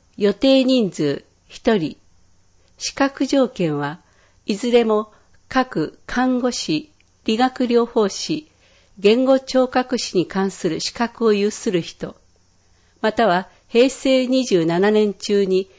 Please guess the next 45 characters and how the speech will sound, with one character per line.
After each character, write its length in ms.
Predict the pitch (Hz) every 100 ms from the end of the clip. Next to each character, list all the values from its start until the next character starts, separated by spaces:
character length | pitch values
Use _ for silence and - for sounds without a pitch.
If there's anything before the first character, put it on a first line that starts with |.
| _
資 140 | -
格 340 | - 254 254 240
を 60 |
取 140 | 240 -
得 260 | 240 226
す 160 | 233 -
る 220 | 214 208
見 100 | 180
込 140 | 180 208
み 140 | 202
の 100 | 196
人。 400 | 190 - 185 - _ _ _ _ _ _ _ _ _ _
四、 340 | - 226 170 165 _ _ _ _
看 280 | - 262 254
護 140 | 240 226
助 140 | 220
手、 300 | - - 240 - _ _ _ _ _
予 160 | 220 226
定 260 | 277 269
人 280 | 262 254 196
数 360 | 165 151 143 - _ -
三 400 | - 226 220 208
人。 320 | 190 143 180 _ _ _ _ _
資 160 | - -
格 280 | 269 269 269
条 220 | 269 262
件 320 | 214 190 160
は 220 | 151 156 - _ _ _
介 260 | - 254 269
護 160 | 262 262
福 180 | -
祉 220 | 254 - 247
士 160 | -
の 120 | 151
資 140 | 156 -
格 320 | 247 226 226
を 80 | 214
有 180 | 208 214
す 200 | - 185
る 100 | 160
人。 320 | - - - _ _ _ _ _ _ _ _ _
試 180 | - -
験 260 | 294 277 220
日 120 | 170
は 260 | 160 165